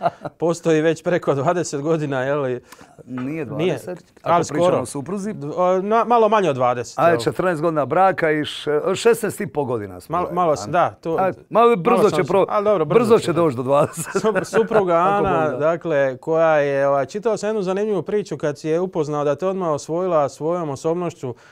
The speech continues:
Speaker 2: daleko što ona dobro izgleda. Ali znam da si mi rekao da, da je kad ste se vozili, e, čitao sam jednu intervju kad ste se vozili negdje,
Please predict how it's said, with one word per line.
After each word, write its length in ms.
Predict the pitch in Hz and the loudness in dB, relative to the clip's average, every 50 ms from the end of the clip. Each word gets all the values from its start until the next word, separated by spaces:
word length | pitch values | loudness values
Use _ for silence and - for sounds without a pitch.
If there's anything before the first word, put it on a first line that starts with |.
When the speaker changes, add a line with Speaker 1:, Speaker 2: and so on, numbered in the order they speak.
| _ _ | _ _
Speaker 2:
daleko 280 | 127 127 151 160 170 156 | -4 -4 -2 -2 -4 -6
što 120 | - 175 | -6 -4
ona 140 | 175 185 175 | -6 -4 -2
dobro 260 | 175 185 185 180 170 165 | -2 -2 0 0 -2 -2
izgleda. 420 | 165 165 175 165 143 123 113 104 - - - _ _ _ | -2 -2 -2 -2 0 0 -4 -6 -8 -14 -20 _ _ _
Ali 280 | - 113 120 123 127 127 | -4 -2 -2 -2 -2 -4
znam 200 | 156 185 196 185 | -4 -6 -2 -2
da 120 | 185 170 | -2 -4
si 160 | - - 180 | -4 -6 -6
mi 260 | 165 165 165 165 160 | -6 -4 -4 -4 -4
rekao 280 | 160 180 190 185 202 185 | -4 -4 -4 -2 -4 -2
da, 160 | 175 175 170 | -2 -2 -4
da 140 | 147 160 170 | -2 -2 -2
je 180 | 165 160 160 156 151 | -2 0 0 -2 -2
kad 160 | - 160 147 | -4 -6 -8
ste 120 | - 151 | -8 -10
se 120 | - - 160 | -6 -4 -2
vozili, 460 | 156 175 185 170 180 170 156 147 139 | -2 -2 -2 -2 -2 0 0 0 0
e, 40 | 139 139 139 139 139 143 143 143 139 135 135 143 135 131 127 | 0 -2 -4 -4 -4 -2 -2 -4 -4 -6 -8 -8 -10 -10 -12
čitao 240 | - - 151 190 170 | -12 -8 -6 -6 -6
sam 140 | - 175 170 | -4 -4 -6
jednu 100 | 180 165 | -4 -6
intervju 300 | 147 - 170 170 185 165 | -4 -4 -4 -4 -4 -2
kad 140 | - 151 - | -4 -6 -6
ste 100 | - 127 | -6 -6
se 120 | - 147 | -6 -4
vozili 360 | 143 165 185 180 190 175 160 | -2 -2 -2 -2 -2 -4 -4
negdje, 360 | 147 175 185 196 185 185 160 | -4 -4 -4 -4 -2 -2 -4